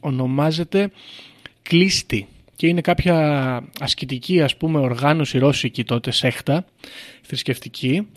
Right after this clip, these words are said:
η οποία ήτανε, θεωρούταν αιρετική από την Εκκλησία. Ωραία. Σημαντικό είναι να πούμε εδώ πέρα ότι κάποιοι ιστορικοί που ασχολήθηκαν με το ζήτημα, ε, είπανε ότι δεν υπήρχαν αρκετά στοιχεία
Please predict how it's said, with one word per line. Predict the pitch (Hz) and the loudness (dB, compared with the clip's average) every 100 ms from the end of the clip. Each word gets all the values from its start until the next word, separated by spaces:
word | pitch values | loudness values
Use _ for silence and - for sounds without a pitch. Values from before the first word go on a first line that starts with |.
| - - - | -20 -20 -10
η | 170 170 | -2 -2
οποία | 240 240 233 - _ _ _ | 0 0 0 -6 _ _ _
ήτανε, | - 208 226 226 220 208 202 196 | -8 -2 0 0 0 -2 -4 0
θεωρούταν | 196 190 226 | 2 2 2
αιρετική | 202 165 175 196 | 2 0 -2 2
από | 143 113 | 2 2
την | 120 | -4
Εκκλησία. | - 113 - 110 - _ _ _ _ _ _ _ _ _ - | -4 -2 -2 -4 -8 _ _ _ _ _ _ _ _ _ -4
Ωραία. | 151 196 139 104 _ - - - - - - - - - | 0 2 0 -4 _ -20 -20 -20 -20 -20 -20 -20 -20 -8
Σημαντικό | - 147 143 226 | 0 0 2 4
είναι | 247 | 4
να | 202 | 4
πούμε | 226 | 2
εδώ | 202 | 4
πέρα | 208 | 4
ότι | 226 | 2
κάποιοι | - 208 - | 2 0 2
ιστορικοί | 208 175 156 - | 2 4 4 4
που | 196 | 0
ασχολήθηκαν | - 170 202 - 151 | 4 4 4 4 2
με | |
το | 135 | 2
ζήτημα, | 120 127 123 123 151 220 _ _ _ _ _ _ _ - - - - | 2 2 2 2 2 0 _ _ _ _ _ _ _ -20 -20 -20 -4
ε, | 156 143 139 139 - | 2 4 4 2 0
είπανε | 175 180 233 254 | -2 2 2 4
ότι | 247 202 | 2 2
δεν | 202 262 | 4 4
υπήρχαν | 240 190 170 | 4 2 2
αρκετά | 147 143 - 139 | 2 0 0 -2
στοιχεία | - 123 139 120 117 | -2 -6 -2 -2 -4